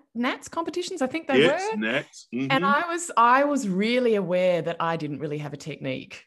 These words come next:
Speaker 1: right? Um, I didn't have a technique, but I knew that most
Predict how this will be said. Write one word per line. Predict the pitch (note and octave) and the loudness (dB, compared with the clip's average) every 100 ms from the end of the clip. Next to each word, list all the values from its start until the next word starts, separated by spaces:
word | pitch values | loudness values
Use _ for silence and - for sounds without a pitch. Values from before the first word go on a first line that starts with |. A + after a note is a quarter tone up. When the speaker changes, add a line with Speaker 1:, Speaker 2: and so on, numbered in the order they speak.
| - | -2
Speaker 1:
right? | C#3+ D#3+ - _ _ _ _ _ | 0 0 -4 _ _ _ _ _
Um, | F3 E3+ E3+ - _ | 0 2 0 -10 _
I | A#3 D4 | 0 2
didn't | A#3 C#3+ | 0 -4
have | D3+ | -4
a | C#3 | -6
technique, | - - C#3 B2+ - - _ _ | -6 -6 -4 -4 -6 -14 _ _
but | F#3+ G#3 | 2 4
I | G3+ | 6
knew | G3+ G3+ A3 A#3+ | 4 2 2 2
that | G3+ F#3 - | 4 2 2
most | G#3+ A#3+ C4+ | 2 2 0